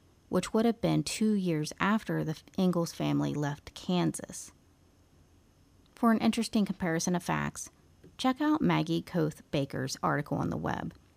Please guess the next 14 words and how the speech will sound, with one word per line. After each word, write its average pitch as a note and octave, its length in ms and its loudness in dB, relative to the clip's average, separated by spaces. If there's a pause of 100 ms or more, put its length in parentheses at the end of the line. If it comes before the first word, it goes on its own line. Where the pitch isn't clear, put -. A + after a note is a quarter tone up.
(460)
She's B3 260 0
a B3 60 0
Little G3 260 4
House D#3+ 260 0
fan, C#3 380 -2
and E3 160 0
she G3 120 -2
goes D#3 280 0
point C#4 420 2
by D#3 180 -4
point - 500 -2
with D#3+ 200 -4
the D3+ 100 -4
discrepancies. - 1000 -8